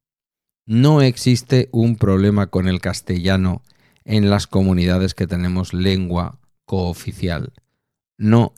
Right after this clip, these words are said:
existe un problema con el castellano. Yo me comunico todo el tiempo en castellano con mi hijo. Pocas veces en euskera.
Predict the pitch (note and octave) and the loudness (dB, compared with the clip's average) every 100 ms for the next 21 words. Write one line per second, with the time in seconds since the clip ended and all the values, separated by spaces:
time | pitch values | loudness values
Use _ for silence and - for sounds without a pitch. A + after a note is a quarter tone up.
0 | _ G2 - - G#2+ - A2+ - - G#2 | _ -10 -6 -4 -4 -2 -2 -2 0 0
1 | G2 F2+ - F2 F2+ F#2+ F#2+ - F2+ F2 | 0 -2 -4 -2 0 0 -2 -4 -6 -6
2 | F2+ F2 - F2+ F#2 F#2+ F#2 - _ _ | -10 -14 -8 -2 0 0 -2 -12 _ _
3 | _ _ _ _ _ _ _ _ _ _ | _ _ _ _ _ _ _ _ _ _
4 | _ G2+ G2+ G#2+ A2 A2+ G2+ G#2 G#2+ A2 | _ -2 2 2 2 2 0 0 0 -2
5 | - C#3 C3+ C3 A#2 A#2 A2+ G#2 A2+ G#2 | 0 2 6 4 2 0 0 2 0 0
6 | G2 F2+ - F#2+ F#2+ G2 G2+ F#2 F2+ E2+ | -2 -4 0 2 2 0 -2 -2 -2 -4
7 | - F2 _ _ _ _ _ _ _ _ | -6 -12 _ _ _ _ _ _ _ _
8 | _ _ _ _ _ _ _ _ - C3 | _ _ _ _ _ _ _ _ -2 -2
9 | C3 G#2+ A2 G2+ G2+ F#2+ F2 F2 - E2+ | 0 -2 -2 -2 -2 0 -2 -4 -6 -8
10 | G2+ | -8